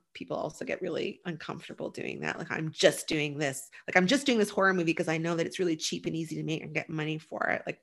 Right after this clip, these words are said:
you should not be writing that story. <laughs> Uh, don't, <laughs> just don't. Um,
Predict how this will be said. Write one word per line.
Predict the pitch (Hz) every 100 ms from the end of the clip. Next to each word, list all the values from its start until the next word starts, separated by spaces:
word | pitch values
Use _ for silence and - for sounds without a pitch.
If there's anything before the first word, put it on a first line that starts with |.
| _
you | -
should | - - 190
not | - - -
be | -
writing | - - -
that | - -
story. | - 95 - -
<laughs> | - - - - - - -
Uh, | 214 214 - 214 160 135
don't, | 151 127 117 - - -
<laughs> | - - - -
just | - 196 - - - 202
don't. | 196 165 180 127 180 - - - - - - -
Um, | 208 190 180 170 160 160 156 165